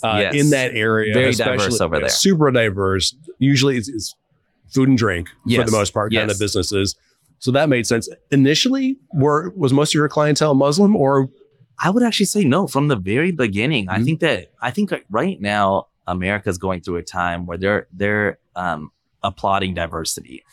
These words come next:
Speaker 2: They're rewarding diversity. They're, they're, they're looking for, uh, marginalized communities that they can support.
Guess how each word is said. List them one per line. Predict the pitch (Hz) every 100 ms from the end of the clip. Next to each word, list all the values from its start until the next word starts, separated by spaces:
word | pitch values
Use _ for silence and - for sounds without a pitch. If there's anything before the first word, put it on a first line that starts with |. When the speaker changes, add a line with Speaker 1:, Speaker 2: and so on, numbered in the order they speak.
| _ 101
Speaker 2:
They're | 117
rewarding | 107 101 104 107 101
diversity. | 90 82 80 82 - 87
They're, | 104 110
they're, | 98 113 95
they're | 117 110
looking | 127 - 117
for, | 95 104 95 87 - _
uh, | 90 92 87 -
marginalized | 101 107 101 104 101 95 -
communities | 107 101 98 98 92
that | 85
they | 90
can | 98 90
support. | 90 - 101 82 64